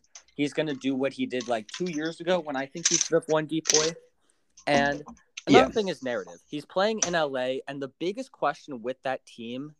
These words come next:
Speaker 1: is defense. Everyone's like, "Who's gonna be, who, their defense is gonna suck."
Speaker 2: <laughs>
Speaker 1: But, like, Davis, I think, is gonna, like, I think the Lakers are gonna have a good defense. And I think that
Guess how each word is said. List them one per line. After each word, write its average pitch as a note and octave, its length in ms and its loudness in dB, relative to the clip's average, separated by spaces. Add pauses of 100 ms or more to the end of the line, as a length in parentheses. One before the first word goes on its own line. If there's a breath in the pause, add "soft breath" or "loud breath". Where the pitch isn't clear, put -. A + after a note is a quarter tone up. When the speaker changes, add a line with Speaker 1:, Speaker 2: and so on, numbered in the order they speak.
(160)
Speaker 1:
is C3 220 -4
defense. - 680 -8
Everyone's C#3+ 280 2
like, C3 140 4 (260)
"Who's F#4+ 280 8
gonna F4+ 300 0 (140)
be, F4 360 -4
who, A4+ 300 -10
their F#4+ 180 -2
defense F#4 520 -8
is E4+ 80 -8
gonna - 240 -2
suck." - 720 4
Speaker 2:
<laughs> - 420 -14
Speaker 1:
But, E3+ 200 0
like, D#3+ 320 -6
Davis, C#4 420 -4
I G#3 140 -4
think, A3+ 260 -12
is F#3+ 140 -8
gonna, E3 260 -8
like, A#2+ 240 -14
I - 80 -4
think F4 200 -10
the C#3 120 -2
Lakers C#3 340 -6
are C3 80 -8
gonna B2+ 140 -4
have B2 100 -10
a A#2 60 -8
good A#2 180 -10
defense. A2 540 -14
And B2 80 0
I E3 140 6
think A3+ 220 -2
that C#3+ 180 4